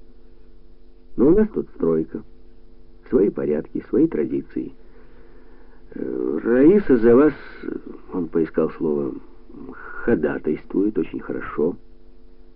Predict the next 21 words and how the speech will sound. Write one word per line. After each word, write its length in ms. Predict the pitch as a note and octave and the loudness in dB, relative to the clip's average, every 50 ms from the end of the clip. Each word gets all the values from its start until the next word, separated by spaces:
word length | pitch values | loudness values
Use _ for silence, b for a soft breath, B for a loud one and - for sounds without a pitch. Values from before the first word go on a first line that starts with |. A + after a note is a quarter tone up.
| - - - | -18 -8 -2
Пожалуйста, 580 | A3 G#3 E3+ D#3+ E3 E3 E3 - - - E3 D3+ | -2 0 2 2 0 0 -2 -6 -6 -6 -6 -4
на 100 | B2+ G#2 | -2 0
любую 360 | G2 G2+ G2+ C3+ F#3+ E3+ - | 0 0 2 4 4 2 2
работу, 420 | - - - - C2+ - - - | 0 -2 -6 -4 -6 -6 -6 -6
торопить 480 | - - C#3 D#3+ D#3+ D#3+ - G#3 - - | -2 2 4 4 6 6 4 2 0 0
не 120 | E3 D3+ | -2 -2
буду. 340 | - - C#3+ C#3 - - - - - - - - - - - - - - - - - - - - - - - - - - - | -2 -2 -2 -4 -4 -6 -10 -16 -18 -20 -20 -20 -20 -20 -18 -18 -18 -20 -20 -20 -20 -20 -20 -20 -18 -18 -18 -16 -12 -4 2
Но 100 | - - | 6 8
и 80 | G3 F#3+ | 8 10
вы 160 | E3 E3 E3 | 10 10 10
не 160 | D#3 D3+ C#3 | 10 8 6
тяните. 480 | C3+ - C#3 C3 A#2+ A#2 A2 - - - b b b b b b b b b b b b b b b b b b b b b - - - - | 4 4 2 4 4 2 0 -2 -8 -10 b b b b b b b b b b b b b b b b b b b b b -18 -18 -16 -12
А 480 | - - - - A#2 A#2+ C#3+ D3 D#3 D#3 D#3+ - - | -8 -6 -6 -6 -4 -4 -2 -2 -4 -4 -6 -10 -10
спичку 400 | - - C4 C#4 C4 - - - | -2 4 4 4 4 4 -2 -4
поднимать, 540 | - - - - C2 C2 C2 B1+ B1 A#1+ - - - b b b b b b b b b b b b b b - - | -2 -2 -2 -2 -2 -4 -4 -4 -6 -8 -10 -14 -16 b b b b b b b b b b b b b b -18 -16
сделайте 720 | - - - - C#3 C#3+ - B3 C#4 C#4+ C4 A#3 - - F#3+ | -12 -8 -4 -2 -2 2 6 8 8 8 8 6 6 2 0
одолжение, 600 | F#3 E3+ F3 E3+ D#3+ D3+ D#3 E3 E3+ E3 E3 E3 | 0 2 4 2 4 6 6 6 6 6 6 4
ну, 100 | G3+ G#3+ | 2 0
в 80 | G#3 - - | -2 -6 -8
свободное 540 | - F#3 F#3+ F#3+ G#3+ A3+ - - - C#3 D#2 | -4 -2 -2 2 2 2 2 2 -2 -4 -4
время». 340 | D#2+ E2+ F2+ - - G#2+ | -6 -6 -8 -8 -10 -14